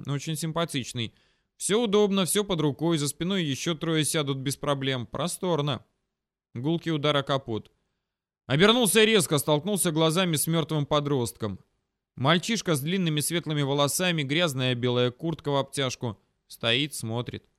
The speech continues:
Рука было потянулась к пистолету, но остановилась. Через стекло стрелять, что ли? Дизель завёлся. Именно дизель, не газ, не спутаешь. Завёлся с пугающей до дрожи в позвоночнике паузой, но всё же схватился, затарахтел громко и с немалой вибрацией.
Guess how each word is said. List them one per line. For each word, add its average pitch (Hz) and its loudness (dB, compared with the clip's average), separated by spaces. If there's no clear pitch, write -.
Рука 175 4
было 208 6
потянулась 202 0
к - -16
пистолету, 180 2
но 175 2
остановилась. 170 0
Через 143 -6
стекло 160 -4
стрелять, 117 -4
что - -8
ли? 95 -8
Дизель 127 -2
завёлся. 113 -2
Именно 196 2
дизель, 147 0
не 139 0
газ, 131 2
не 131 -4
спутаешь. 110 -6
Завёлся 175 4
с - 2
пугающей 180 2
до 160 2
дрожи 170 0
в - -6
позвоночнике 160 0
паузой, 151 2
но 147 -2
всё 170 -2
же 165 -2
схватился, 127 -2
затарахтел 135 -2
громко 135 -2
и 120 -2
с - -6
немалой 135 -2
вибрацией. 135 -2